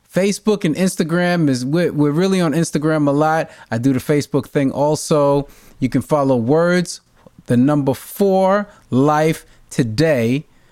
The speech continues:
on Instagram and Facebook. Be More Today, it's Be More, the number two, Day on Facebook and Instagram as well. Also, check out our website,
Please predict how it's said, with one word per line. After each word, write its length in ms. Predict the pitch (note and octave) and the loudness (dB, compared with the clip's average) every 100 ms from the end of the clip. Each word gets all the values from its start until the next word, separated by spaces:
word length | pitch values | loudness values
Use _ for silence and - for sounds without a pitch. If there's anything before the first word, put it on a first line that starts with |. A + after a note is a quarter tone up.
| _ _ | _ _
on 300 | B2+ C3 B2 | -2 0 0
Instagram 520 | C#3+ C3 C#3 C3 B2+ | -2 -2 -2 0 0
and 100 | B2 | -2
Facebook. 600 | - C3 A2+ - B2 C#3+ - _ _ _ | 0 -2 -2 -2 -2 -2 -10 _ _ _
Be 140 | D#3 E3 | 0 2
More 240 | E3+ E3+ | 2 0
Today, 580 | - C#3 C#3 F3 F#3+ G#3+ | -4 -4 0 0 0 0
it's 380 | - C#3+ - C3 | -2 -4 -4 -16
Be 640 | - A2 D#3 F3+ G3+ G#3 | -18 -8 -2 0 2 2
More, 560 | F#3 D#3+ E3 D#3+ F3 F3+ - - | 2 2 2 2 0 -2 -10 -2
the 100 | A#2+ | 0
number 280 | A#2+ G#2+ | 0 0
two, 720 | G#2 _ - B3 F#3 B2+ D3 - _ _ _ G#2+ | -6 _ -2 0 2 2 -2 -6 _ _ _ -4
Day 540 | D3+ D3 A2+ B2 E3+ - _ _ _ | 0 0 0 -2 -4 -10 _ _ _
on 400 | A#2 A#2 A2+ G#2+ | -4 -2 0 -2
Facebook 520 | - B2+ A#2 - G#2+ | -2 -2 -2 -4 -6
and 80 | A2+ | -4
Instagram 520 | A2 - G#2 A2+ A2 | -4 -6 -6 -4 -4
as 160 | G#2+ - | -6 -4
well. 380 | D3 C#3 F#2 - _ - _ _ _ _ | -2 -2 -6 -16 _ -20 _ _ _ _
Also, 440 | A#2+ C#3 D#3 - F3+ | -4 -2 -2 -2 -4
check 280 | - F3 F3 | -2 -2 0
out 160 | E3 | 0
our 160 | E3+ F3 | 2 2
website, 600 | G#3 G#3+ - C#3 G2+ - | 2 0 0 -2 -2 -6